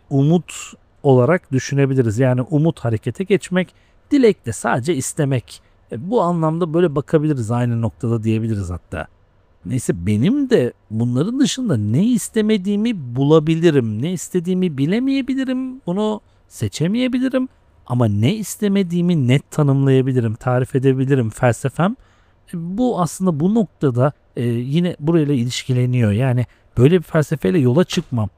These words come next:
Aslında umudu bir eyleme dönüştürmek. Harekete geçtikçe, küçük adımlar attıkça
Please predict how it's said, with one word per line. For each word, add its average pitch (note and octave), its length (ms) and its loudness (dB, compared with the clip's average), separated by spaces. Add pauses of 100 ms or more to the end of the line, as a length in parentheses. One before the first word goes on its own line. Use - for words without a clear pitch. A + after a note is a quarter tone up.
Aslında F#3 420 -2 (140)
umudu F3+ 640 2
bir G3 160 0 (160)
eyleme D3+ 540 2
dönüştürmek. A2 880 -2 (400)
Harekete D3 440 0
geçtikçe, A#2 800 -4 (300)
küçük - 300 -8
adımlar D3+ 360 4
attıkça - 680 -4